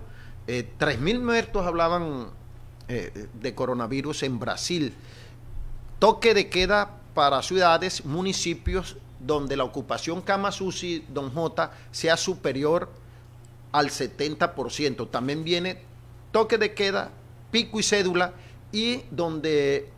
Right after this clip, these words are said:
la ocupación cama susi sea superior al cincuenta por ciento, el toque de queda nocturno inicia a las doce de la noche. Esto por la indisciplina social y también por lo que se nos viene de la Semana Santa.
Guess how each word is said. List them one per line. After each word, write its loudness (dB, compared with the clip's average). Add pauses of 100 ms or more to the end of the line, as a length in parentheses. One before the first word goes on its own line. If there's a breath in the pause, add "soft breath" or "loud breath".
(200)
la 4
ocupación 0
cama 2
susi -2
sea 0
superior 0
al -2
cincuenta -2
por 2
ciento, 2 (460 soft breath)
el -2
toque 0
de 2
queda 2
nocturno -2
inicia 2
a 4
las 2
doce 2
de 2
la 6
noche. 2 (640 soft breath)
Esto 2 (1120)
por 4
la 0
indisciplina 0
social 4
y -2
también 0
por -2
lo 2
que -2
se 0
nos -2
viene -2
de -2
la 2
Semana 0
Santa. 2